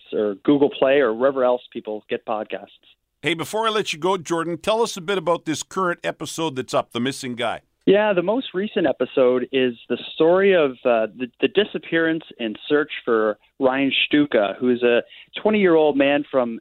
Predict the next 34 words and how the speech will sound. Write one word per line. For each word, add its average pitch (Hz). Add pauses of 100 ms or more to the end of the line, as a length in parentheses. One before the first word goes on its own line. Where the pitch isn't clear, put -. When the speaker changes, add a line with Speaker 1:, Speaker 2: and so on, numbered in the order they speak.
Speaker 1:
Alberta 120
who, 117 (420)
for 135
a, 117
a, 120 (200)
the -
winter 202 (100)
season, 160
he 131
went 156
to 123 (140)
Sun 156
Peaks, -
which 117
is 113
a 110 (140)
ski 175
resort 135
just -
outside 151
of 117 (100)
Kamloops. 131 (680)
Uh, 120
he 139
went 226
there 196
with 175
a 127 (100)
friend. 170 (280)
They 135
were 131
planning 156
to 135
work 135